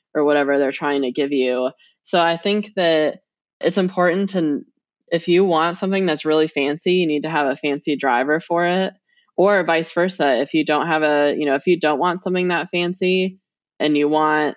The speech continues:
something that's more of a kind of smaller solution for a smaller business or something like that, then that's a better fit for someone who's might have some experience, but still is kind of learning some of the ropes. Ultimately, the success of a platform is a hundred percent,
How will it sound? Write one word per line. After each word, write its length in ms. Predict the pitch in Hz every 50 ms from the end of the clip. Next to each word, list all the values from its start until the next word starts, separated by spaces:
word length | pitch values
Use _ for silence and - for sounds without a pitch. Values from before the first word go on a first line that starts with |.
| _
something 380 | - - 180 160 160 165 160 151
that's 200 | 151 143 - -
more 280 | 160 151 147 151 147 147
of 140 | 143 143
a 520 | 147 147 143 139 135 131 131 127 139 - - _ _ _ _ _ _ _ _ _ _ -
kind 100 | 180 156
of 80 | 147 151
smaller 360 | - 170 151 151 156 156 156
solution 420 | - - 156 151 147 - 170 165
for 140 | 180 160 139
a 80 | 139 139
smaller 340 | - 147 143 147 147 139
business 480 | 135 143 139 139 156 180 170 180 185 -
or 80 | 143 139
something 360 | - 151 147 - 160 147 135
like 220 | 131 131 139 139 -
that, 340 | 131 131 151 180 202 - - _ _ _ _ -
then 100 | - 170
that's 180 | 180 185 190 -
a 60 | 208
better 260 | 180 180 170 165 160
fit 300 | 156 - 175 165 147 -
for 140 | - 151 151
someone 540 | 151 - 160 147 143 139 139 135 135 135 131 135 139
who's 640 | 151 170 156 147 139 135 135 135 131 135 - - - _ _ _ -
might 160 | 156 151 160
have 140 | 175 156 151
some 200 | - 160 156 147
experience, 680 | 143 - - - 156 151 151 147 139 131 131 139 -
but 180 | - 139 113 -
still 320 | - - - 147 139 139
is 40 | 139
kind 160 | - - 147
of 100 | 139 131
learning 300 | 131 135 135 127 127 139
some 180 | 143 - 139 135
of 60 | 123
the 80 | 104 107
ropes. 480 | 117 113 104 104 - - - - - - _ - - _
Ultimately, 500 | - - 214 214 247 247 220 196 202 190
the 140 | 180 170 151
success 540 | 147 - 175 - - - 165 160 175 185 -
of 140 | - 151 156
a 80 | 143
platform 720 | 139 - 156 147 139 160 - - 170 165 165 165 165 165 160
is 340 | - - 151 147 143 135
a 100 | - 98
hundred 240 | 151 170 170 175 170
percent, 600 | 175 160 156 - - 151 147 143 139 139 131 -